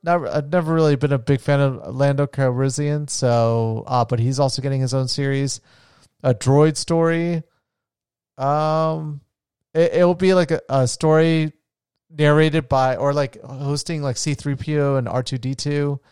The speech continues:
It'll be interesting. I, I enjoy them. This next one, though, is what I'm really looking forward to. So, like, I really only had, like, a, a few, um,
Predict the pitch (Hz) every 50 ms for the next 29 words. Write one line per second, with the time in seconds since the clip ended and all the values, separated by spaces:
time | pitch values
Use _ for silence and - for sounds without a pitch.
0 | _ _ _ _ _ _ _ _ - - 233 - 302 392 247 170 135 - 165 156
1 | - - 170 170 170 175 - _ _ _ _ _ _ _ 208 220 247 208 202 214
2 | 240 240 214 143 127 123 123 120 120 123 123 131 139 - _ _ _ _ _ -
3 | _ _ _ _ _ _ _ _ _ - 156 156 131 - - 160 175 196 - -
4 | - 180 160 151 139 131 139 139 135 131 127 123 120 - - 135 127 131 127 123
5 | 120 120 139 151 160 160 151 139 135 - 135 113 - 135 123 113 - 123 113 -
6 | 151 143 151 147 - - - 170 180 185 214 269 302 311 294 277 277 262 233 214
7 | 220 220 220 190 175 160 147 - - 151 131 - - - 170 190 190 185 170 147
8 | 131 127 123 120 - _ _ _ _ _ _ _ _ _ _ _ _ _ - 131
9 | 131 127 127 123 123 120 120 120 117 113 113 110 107 107 110 -